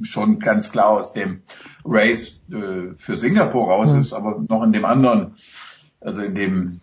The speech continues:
Speaker 1: so, sozusagen B-Gruppen, äh, Ab-, Saisonabschluss noch, noch eine Chance hat. Äh, ja, da kann sie, wie man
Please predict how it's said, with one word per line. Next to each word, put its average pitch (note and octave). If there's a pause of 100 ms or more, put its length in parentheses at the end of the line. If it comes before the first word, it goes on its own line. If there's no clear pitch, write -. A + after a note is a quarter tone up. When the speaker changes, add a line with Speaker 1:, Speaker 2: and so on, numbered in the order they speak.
(120)
Speaker 1:
so, G2+
sozusagen G#2
B-Gruppen, G#2+
äh, F#2
Ab-, A2+
Saisonabschluss A2
noch, G#2
noch A#2
eine G#2+
Chance G#2+
hat. G#2+
Äh, G#2+ (360)
ja, D#3
da G#2+ (300)
kann D#3
sie, D#3
wie C3+
man D#3